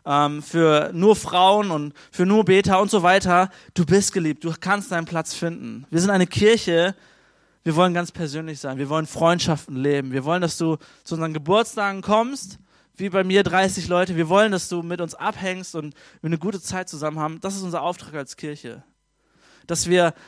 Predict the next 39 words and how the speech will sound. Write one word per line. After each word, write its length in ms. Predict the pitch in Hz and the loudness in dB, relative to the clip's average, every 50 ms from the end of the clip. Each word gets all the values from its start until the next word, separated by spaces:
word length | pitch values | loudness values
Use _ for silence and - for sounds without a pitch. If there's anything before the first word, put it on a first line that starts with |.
| - - | -10 -10
ein 120 | 165 - | -10 -8
Team 300 | - - - 202 208 214 | -6 -8 -8 -8 -10 -10
sind, 520 | 202 190 214 214 220 220 202 - - _ - | -10 -12 -12 -12 -12 -16 -20 -20 -20 _ -18
dass 120 | 147 - | -12 -10
wir 80 | 160 156 | -8 -4
unseren 160 | 147 160 151 | -4 -2 -2
Glauben 360 | 143 151 165 180 196 208 202 | 2 4 4 6 4 4 0
investieren, 720 | 202 190 175 175 - - - - 214 208 214 226 226 233 - _ _ _ _ _ _ _ _ _ _ _ _ _ _ _ | -2 -2 -2 -2 -2 -2 0 2 4 4 4 2 0 -4 -8 _ _ _ _ _ _ _ _ _ _ _ _ _ _ _
dass 180 | 156 156 - | -4 -4 -2
wir 80 | 165 165 | 0 2
die 100 | 156 160 | 4 4
Lähmungen 480 | 160 160 170 185 202 196 196 190 185 | 6 6 6 6 4 0 -4 -4 -4
auch 100 | 180 165 | -4 -2
anderer 260 | 175 165 170 165 165 160 | -2 -4 -4 -4 -6 -6
Menschen 320 | 160 160 160 160 - 165 | -6 -8 -8 -10 -14 -14
erkennen 320 | 147 143 - - 160 151 | -14 -14 -12 -12 -12 -10
und 100 | 143 135 | -10 -10
sagen, 380 | 127 139 135 135 135 135 131 131 _ _ _ _ _ _ _ _ _ _ _ _ _ | -8 -8 -6 -6 -8 -10 -14 -16 _ _ _ _ _ _ _ _ _ _ _ _ _
du 100 | _ 151 | _ -14
bist 180 | 127 131 120 _ | -14 -14 -18 _
geliebt. 400 | - 107 110 107 _ _ _ _ _ _ _ _ _ _ _ _ _ _ _ _ _ | -20 -20 -20 -20 _ _ _ _ _ _ _ _ _ _ _ _ _ _ _ _ _
Komm 180 | - 175 175 165 | -12 -12 -10 -10
mit 100 | 156 147 | -10 -12
in 80 | 143 | -12
meine 220 | 139 131 123 123 120 | -12 -12 -14 -14 -16
Gruppe. 360 | _ 120 _ - 98 107 _ _ _ | _ -20 _ -20 -20 -20 _ _ _
Komm 220 | - 185 196 190 185 | -6 -6 -4 -4 -2
mit 200 | 185 190 - - | -4 -6 -6 -6
an 140 | 151 147 | -8 -6
meinen 220 | 151 151 147 151 - | -2 -2 -2 -2 0
Tisch. 380 | - 233 277 277 - - - _ _ _ _ _ _ _ _ | -2 -2 -2 -2 -4 -8 -10 _ _ _ _ _ _ _ _
Komm 180 | - 208 196 196 | -2 0 2 2
mit 140 | 196 190 | 2 2
auf 160 | 175 170 160 - | 2 0 0 2
meine 260 | 170 165 165 160 151 | 2 2 2 2 -2
Feier. 600 | - - - 190 208 196 175 170 170 190 196 - _ _ _ _ _ _ _ _ _ _ _ _ _ _ _ _ _ | -4 -2 -2 0 2 4 4 4 4 2 -2 -6 _ _ _ _ _ _ _ _ _ _ _ _ _ _ _ _ _
Du 160 | - 175 180 175 | 0 0 0 0
bist 340 | 147 156 156 139 - - | 0 -4 -6 -6 -10 -16
geliebt. 460 | _ - 131 123 120 120 _ _ _ | _ -14 -12 -12 -14 -16 _ _ _